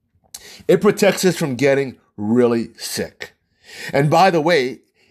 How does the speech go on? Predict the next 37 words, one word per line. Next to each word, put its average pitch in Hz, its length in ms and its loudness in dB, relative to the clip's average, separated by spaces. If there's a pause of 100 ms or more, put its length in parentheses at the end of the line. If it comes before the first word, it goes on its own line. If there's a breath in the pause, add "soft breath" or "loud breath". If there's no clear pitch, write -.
(160)
it 170 200 -10
actually 110 400 -8
does 131 240 2
this, 104 160 -4
but 170 180 0
they 202 100 4
don't 247 240 0
want 254 180 0
to - 140 -8
communicate 160 580 -6
that 98 220 -6
to 117 120 -6
us. 123 120 -8 (240 loud breath)
They 156 120 4
want 233 220 4
to - 60 -2
keep 226 280 -2
communicating 151 800 -4 (300 loud breath)
the 127 160 -2
false 120 720 -2
lie, 104 340 2
the 101 100 -6
false 147 420 -2
narrative 147 720 0 (540 loud breath)
<laughs> - 480 -10
that 147 340 2
they're 139 140 4
saying 151 340 0
out 139 180 -2
there 139 160 0
that 123 240 0 (320 loud breath)
vaccines 131 680 -4
stop - 380 -6
the 165 80 -10
spread 175 280 0
of 160 140 -2
covid. 107 480 -2